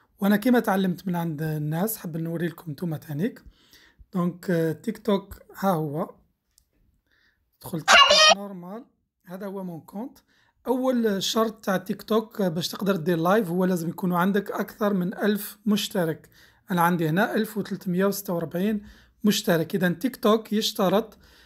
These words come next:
في التحديثات تاعو باش يكون عندك أكثر من ألف مشترك. دونك، آه، هذه هي، تقدروا تشتركوا في الكونت تاعي تاع تيك توك اللي هو فاضل تيغي زبير.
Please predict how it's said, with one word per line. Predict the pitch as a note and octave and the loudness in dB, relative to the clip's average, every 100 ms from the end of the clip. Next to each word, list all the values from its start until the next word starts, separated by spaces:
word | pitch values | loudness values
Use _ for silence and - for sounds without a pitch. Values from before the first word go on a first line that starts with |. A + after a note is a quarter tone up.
| _ | _
في | - F#3+ | -12 -10
التحديثات | - C4 F#3+ G3+ G3+ F#3 | -4 -2 0 2 0 -2
تاعو | F#3+ F3 A3 | -2 0 0
باش | G#3 | 0
يكون | - F#3+ | -2 -2
عندك | F3 G3+ G3+ - | 0 0 0 -2
أكثر | A#3 A3 - G#3 | -6 -6 0 0
من | B3 F3+ F#3 G#3+ | 0 0 0 0
ألف | - B3+ - - | 2 2 0 -6
مشترك. | G#3 F3+ - - E3 A#3 - - _ _ - - - _ _ | 0 0 0 -2 0 -2 -4 -20 _ _ -20 -20 -20 _ _
دونك، | A3+ A#3 G3 - | 4 4 4 0
آه، | G3+ - | -2 -2
هذه | F3+ G#3+ F3+ | -2 0 0
هي، | D#3+ E3 A3 | 0 0 0
تقدروا | A3 - F3 F3 | -2 -6 -4 -4
تشتركوا | - - F#3 - F3+ | -4 -4 -6 -6 -12
في | - | -10
الكونت | D#3+ - E3 - | -10 -6 -8 -6
تاعي | F3+ D3+ | -4 -4
تاع | D3 D3+ | -6 -8
تيك | - A3 | -8 -8
توك | - A3 | -4 -4
اللي | G#3 | -2
هو | D#3 D3+ | -4 -4
فاضل | - D3+ D3+ D3+ | -6 -6 -6 -8
تيغي | - E3+ D#3 D#3+ E3+ _ | -4 -2 0 -2 -4 _
زبير. | - D#3 C3+ F3 D4 | -8 -6 0 0 0